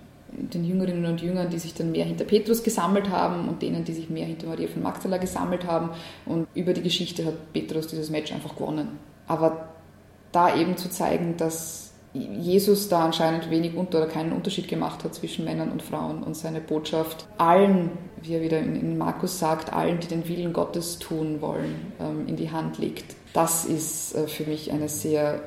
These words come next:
bekräftigende und eine sehr, äh,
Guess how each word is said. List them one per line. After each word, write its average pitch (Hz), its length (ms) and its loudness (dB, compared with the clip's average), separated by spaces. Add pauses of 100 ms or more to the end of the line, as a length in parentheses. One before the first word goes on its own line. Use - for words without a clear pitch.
bekräftigende 160 1000 2
und 151 220 -6
eine 156 160 -4
sehr, 151 480 0 (840)
äh, 92 60 -4